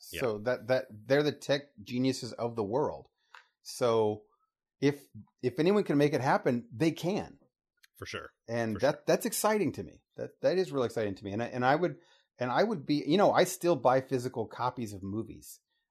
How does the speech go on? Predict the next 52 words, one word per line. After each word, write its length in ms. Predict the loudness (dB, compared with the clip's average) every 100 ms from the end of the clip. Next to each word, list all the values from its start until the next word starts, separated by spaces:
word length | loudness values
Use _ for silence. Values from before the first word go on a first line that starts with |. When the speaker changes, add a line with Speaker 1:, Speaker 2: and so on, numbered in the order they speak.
| -8
Speaker 2:
I 60 | -4
still 200 | 0 4
buy, 160 | 4
go 140 | 6 4
out 40 |
and 80 | 4
buy 140 | 0
physical 300 | 0 -6 -6
copies 300 | -4 -4 -4
of 100 | -10
games, 380 | -8 -6 -6 -10 _ _ -12
some 240 | -6 -6
digital 300 | -6 -6 -10
too, 320 | -10 -12 -12 -14 _ _ _
but 340 | 0 2 0 -6 _ _ _ _ _ _ _
I, 200 | -4 -4 -2
I 100 | -2
would 200 | 0 0
do 160 | 0 2
it. 180 | 2 0
I 120 | -4 -4
would 200 | -4 -2
go 180 | -2
right 220 | 2 2 2
on 120 | 0
over 200 | -2 -4
to 200 | -6 -4
it. 100 | -2
I 80 | -2
mean, 140 | 0
I, 120 | 0 0
I, 160 | -4 -4
Speaker 1:
<laughs> 40 | 0
Speaker 2:
I 120 | 0
have 280 | 2 0 -2
so, 420 | -10 -4 0 2
I 80 | 2
have 120 | 2
over 180 | 2 2
a 60 | 0
hundred 340 | 0 0 -2
and 100 | -4
fifty 340 | -6 -6 -8 -10 _
or 100 | -12
two 200 | -12 -6
hundred 200 | -2 -2
fifty 240 | -2 -4 -4
games 360 | -2 -2 -4
on 140 | -4 -4
my 120 | -4
PlayStation 580 | -2 -4 -4 -10 -12 -10
four 320 | -6 -6